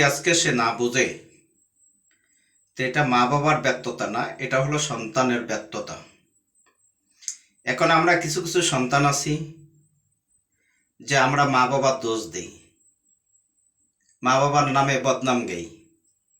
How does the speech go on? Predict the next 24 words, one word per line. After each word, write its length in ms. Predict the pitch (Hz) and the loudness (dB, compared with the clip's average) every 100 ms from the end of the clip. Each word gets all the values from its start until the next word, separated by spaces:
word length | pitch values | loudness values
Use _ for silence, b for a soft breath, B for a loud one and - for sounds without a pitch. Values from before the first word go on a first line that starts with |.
| _ _ _ _ _ _ | _ _ _ _ _ _
যে 140 | 120 131 | -4 0
মা 120 | 123 123 | 2 2
বাবার 280 | 135 135 135 135 | 2 2 0 0
জন্য 200 | 127 127 117 - - _ _ _ _ _ _ _ _ _ _ | 0 0 0 -6 -16 _ _ _ _ _ _ _ _ _ _
যে 100 | - 131 | -2 0
আজকে 180 | 123 - 131 | 0 0 0
আমাদের 240 | 120 120 110 | 0 -4 -4
এই 80 | 104 92 | -4 -6
অবস্থা। 360 | 95 - - - _ _ _ _ _ _ _ _ _ _ _ _ _ - | -8 -10 -12 -20 _ _ _ _ _ _ _ _ _ _ _ _ _ -6
এটা 160 | 143 147 | 0 0
সম্পূর্ণটা 580 | 156 147 175 165 160 160 143 - | 2 -2 0 0 0 0 -2 0
ভুল, 200 | 147 135 110 | -2 0 -2
বন্ধুরা। 400 | 120 110 127 - - - _ _ _ _ _ _ _ B B B B _ | -4 -2 -2 -2 -6 -18 _ _ _ _ _ _ _ B B B B _
কোনো 200 | 135 139 156 139 | -4 0 2 4
মা 100 | 135 143 | 4 2
বাবা 200 | 156 165 165 | 4 4 4
চায় 200 | 131 127 135 | 2 4 4
না 80 | 147 165 151 | 4 4 0
যে 80 | 131 | -2
তার 140 | 127 123 - | 0 0 -2
সন্তান 420 | 120 117 147 147 139 | -6 -2 2 4 2
অশিক্ষিত 500 | 120 - 143 - 127 120 104 | 2 -2 -2 -10 -8 -6 -6
হোক। 180 | 104 - _ - _ _ _ _ _ _ _ _ _ _ _ _ | -10 -14 _ -20 _ _ _ _ _ _ _ _ _ _ _ _
সমস্ত 440 | - - 139 156 | -12 -6 -2 -2